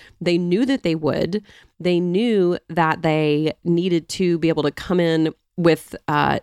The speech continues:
data to say, "No, that's completely not the way it happened. That's not at all what we were trying to do." But the reality is that the intent behind it is really irrelevant. That's the way that the, uh, case was decided in the Supreme Court. And so whether they wanted to or not,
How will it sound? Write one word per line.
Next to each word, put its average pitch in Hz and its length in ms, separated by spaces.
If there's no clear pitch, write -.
data 170 280
to - 160
say, 160 260
"No, 180 380
that's - 240
completely 170 560
not 160 240
the 160 80
way 143 100
it - 80
happened. 135 340
That's - 160
not 165 220
at 170 80
all 180 300
what 165 280
we 156 360
were 165 140
trying 165 320
to 175 160
do." 156 260
But 202 180
the 175 240
reality 185 400
is 160 120
that 160 280
the 175 140
intent - 440
behind 226 380
it 165 240
is 185 160
really 185 260
irrelevant. 156 680
That's 151 360
the - 80
way 156 180
that 131 340
the, 156 380
uh, 170 120
case - 280
was 165 140
decided 160 400
in 147 180
the 180 80
Supreme 175 300
Court. 208 360
And 170 180
so 170 540
whether 190 240
they 160 140
wanted 202 400
to 175 120
or 175 80
not, 226 380